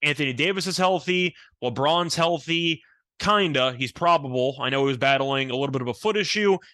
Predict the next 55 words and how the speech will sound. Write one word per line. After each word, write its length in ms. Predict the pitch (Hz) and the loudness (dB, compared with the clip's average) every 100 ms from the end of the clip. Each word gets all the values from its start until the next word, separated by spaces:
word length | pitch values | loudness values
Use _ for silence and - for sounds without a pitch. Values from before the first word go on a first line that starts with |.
| - | -8
and 100 | 139 | -4
he 60 | 139 | 0
left 220 | 156 151 | 0 0
the 100 | 147 | 0
All-Star 300 | 151 156 147 | 0 0 -2
game 120 | 139 | -2
early 320 | 143 143 143 | 0 0 0
with 240 | 135 143 139 | 0 -2 -2
a 100 | 123 | -4
finger 420 | - 208 160 127 | -4 -2 0 -2
issue, 340 | 117 - 127 | -2 -4 -6
but 140 | 127 139 | -2 -2
he's 160 | 147 | -2
probable, 560 | - 156 143 139 139 123 _ _ | 0 2 2 2 -2 -4 _ _
so 140 | 123 | -4
LeBron's 360 | 120 120 135 127 | -2 0 0 0
expected 400 | - 139 - 117 | -4 -4 -6 -12
to 60 | - | -12
play. 500 | 165 180 175 165 - - - - | -2 2 2 2 -2 -20 -20 -6
And 280 | 120 135 | -2 0
the 60 | 131 | 2
Lakers 460 | 170 190 214 202 139 | 2 2 2 0 0
start, 280 | 208 196 - | 0 -2 0
are 120 | 170 | 0
gonna 160 | 202 196 | 2 0
need 340 | 214 220 - | 0 -2 -4
to 220 | 208 214 | -6 -4
start 280 | - 220 208 | 0 0 2
their 120 | 208 | 0
playoff 420 | - 214 196 135 | 0 2 2 0
push. 360 | - 120 107 - | -2 -4 -4 -8
And 120 | 113 | -10
truth 300 | - 185 - | -2 -2 0
is, 200 | 190 180 | 0 0
so 140 | - 196 | 0 0
is 100 | 165 | 2
Golden 260 | 196 165 | 0 0
State, 340 | - 175 110 107 | 0 0 -2 -4
'cause 140 | 113 | -2
right 120 | 139 | 0
now, 320 | 147 143 131 - - | 2 0 -2 -10 -6
Golden 220 | 139 165 | -2 -2
State's 240 | 156 175 156 | 0 -2 -2
in 80 | |
the 40 | 123 | -6
play-in, 480 | - 185 151 123 131 - _ - | -2 0 2 -2 -6 -20 _ -10
and 120 | 113 | -2
right 120 | 143 | 0
now 80 | 151 | 2
the 80 | 135 | 2
Lakers 380 | 143 156 147 117 | 0 0 -2 -2
are 80 | |
not. 300 | 123 131 107 - - _ - | -2 0 0 -4 -16 _ -4
Uh, 160 | 113 | -2
they're 220 | 117 127 | 0 -2